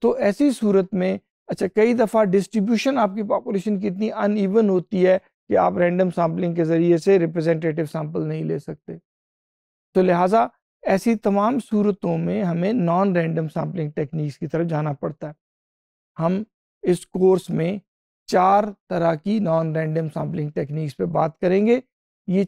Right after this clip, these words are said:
चार से ज़्यादा होती हैं। मैंने चार वो मुंतखब की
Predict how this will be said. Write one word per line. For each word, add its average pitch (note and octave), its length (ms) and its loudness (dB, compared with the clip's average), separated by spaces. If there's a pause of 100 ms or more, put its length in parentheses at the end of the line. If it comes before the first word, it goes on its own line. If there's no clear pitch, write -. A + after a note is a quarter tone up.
(140)
चार F#3+ 260 4
से A#3 280 -2
ज़्यादा D#3+ 400 2
होती D#3+ 380 0
हैं। D#3+ 220 -8 (340)
मैंने F#3+ 240 2
चार F#3+ 340 2
वो G#3+ 160 4
मुंतखब G3+ 520 0
की F#3 380 -4